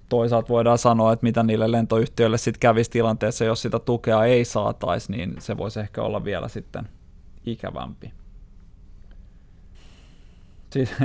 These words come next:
<laughs> sitten kysytään Euriboreista ja asuntolainakoroista. Nythän viime aikoina nämä Euriborit on ollut jonkinasteisessa nosteessa, mm,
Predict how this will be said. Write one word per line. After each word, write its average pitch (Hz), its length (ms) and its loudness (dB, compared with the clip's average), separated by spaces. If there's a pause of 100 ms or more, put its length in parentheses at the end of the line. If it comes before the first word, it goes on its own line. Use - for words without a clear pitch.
<laughs> 117 160 -6
sitten 127 260 -4
kysytään 117 520 -2 (320)
Euriboreista 110 800 -2
ja 117 200 2
asuntolainakoroista. 104 1300 -2 (1000)
Nythän 135 520 0 (380)
viime 135 340 4
aikoina 104 580 0
nämä 107 220 0
Euriborit 110 560 -2
on 113 120 0
ollut 107 260 0
jonkinasteisessa 113 1160 -2
nosteessa, 110 840 -2 (1200)
mm, 80 440 -8